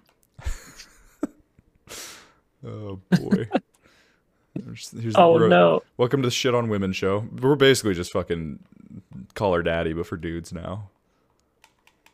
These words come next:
Speaker 2: Yeah.
Speaker 1: It's a problem.
Speaker 2: That's fine.
Speaker 1: That's okay. Yeah, because dudes can talk about it. We're allowed.
Speaker 2: Yeah, we're allowed.
Speaker 1: Women can't talk about sex. It's nasty when they do it.
Speaker 2: They can,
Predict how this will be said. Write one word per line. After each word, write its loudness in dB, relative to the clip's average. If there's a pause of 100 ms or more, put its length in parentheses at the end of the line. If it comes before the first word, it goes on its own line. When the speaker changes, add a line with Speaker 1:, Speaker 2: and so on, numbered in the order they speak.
(120)
Speaker 2:
Yeah. 0 (440)
Speaker 1:
It's -20
a -20
problem. -2
Speaker 2:
That's -8
fine. -6 (260)
Speaker 1:
That's -16
okay. -20
Yeah, -4
because -12
dudes -4
can -14
talk -10
about -12
it. -16
We're -8
allowed. -10 (880)
Speaker 2:
Yeah, -2
we're 2
allowed. -2 (280)
Speaker 1:
Women -6
can't -14
talk -14
about -14
sex. -16
It's -14
nasty -14
when -16
they -16
do -20
it. -16 (260)
Speaker 2:
They -4
can, -2